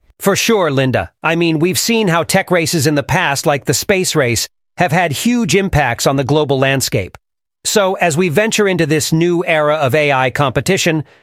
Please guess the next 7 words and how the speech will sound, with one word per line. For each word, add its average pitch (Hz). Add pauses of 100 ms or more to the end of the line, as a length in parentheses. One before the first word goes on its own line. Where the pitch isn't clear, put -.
(200)
we've 175
gotta 214
make 185
sure 190
we're 160
not, 143
uh, 123